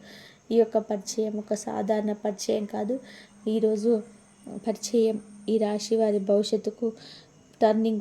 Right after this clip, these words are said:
పాయింట్ అని కూడా అవుతుంది. మరి ఈరోజు ఈ యొక్క విషయాలను పూర్తిగా అర్థం చేసుకొని ఈ రోజున పూర్తిగా సద్వినియోగం చేసుకునేందుకు ప్రయత్నం చేయండి.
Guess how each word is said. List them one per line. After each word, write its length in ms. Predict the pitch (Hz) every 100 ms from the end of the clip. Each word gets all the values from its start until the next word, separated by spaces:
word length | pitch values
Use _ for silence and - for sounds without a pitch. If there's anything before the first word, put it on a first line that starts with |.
| -
పాయింట్ 300 | 208 208 196
అని 140 | 208 208
కూడా 200 | 214 220
అవుతుంది. 520 | 196 - 202 208 202 - - _ -
మరి 360 | 208 214 208 185 - - - 240
ఈరోజు 540 | 226 214 220 226 208 202 -
ఈ 40 | 226
యొక్క 380 | 226 214 - 226
విషయాలను 720 | 214 214 208 220 208 214 214 -
పూర్తిగా 400 | 220 220 240 226 240 -
అర్థం 360 | 190 196 220 208
చేసుకొని 340 | 208 - 240 254 - - - -
ఈ 120 | 214 220
రోజున 360 | 214 202 208
పూర్తిగా 480 | 202 214 202 240 214
సద్వినియోగం 920 | 214 208 196 180 233 214 214 208 208 202
చేసుకునేందుకు 580 | 196 202 - 214 196 196
ప్రయత్నం 540 | 196 202 190 196 214 214
చేయండి. 440 | 208 208 220